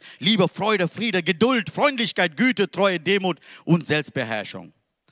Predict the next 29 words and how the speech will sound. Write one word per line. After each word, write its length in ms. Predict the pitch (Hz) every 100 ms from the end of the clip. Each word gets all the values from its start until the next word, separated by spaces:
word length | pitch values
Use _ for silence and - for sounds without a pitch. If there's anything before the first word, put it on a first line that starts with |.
| - -
Ich 120 | -
habe 140 | 247 175
hier 260 | 226 196
einige 320 | 170 214 214 175
Eigenschaften 600 | 240 202 - 165 - 160
den 160 | 151
geistlichen 420 | 131 190 - 170 170
Menschen 320 | 202 190 160
geschrieben. 540 | 135 135 147 175 190 _ - - -
Christus 560 | - 240 - - 240 170
ist 200 | 156 180
im 120 | 160
Mittelpunkt 480 | 185 202 185 180 143
seines 300 | 151 139 135
Lebens. 420 | 120 85 - - _ _ _ _ _ _ _ _ _ _ -
Wenn 200 | 175 -
einer 280 | 233 254
sagt, 380 | 190 233 220 -
„Ich 80 | 180
bin 140 | 196
erfüllt 480 | 170 156 269 294 -
worden 180 | 220 220
von 140 | 208
dem 100 | 196
Heiligen 300 | 180 196 190
Geist, 260 | 185 180 160
ich 240 | 165 - 147
lebe 320 | 233 269 233
dadurch 440 | 202 175 175 -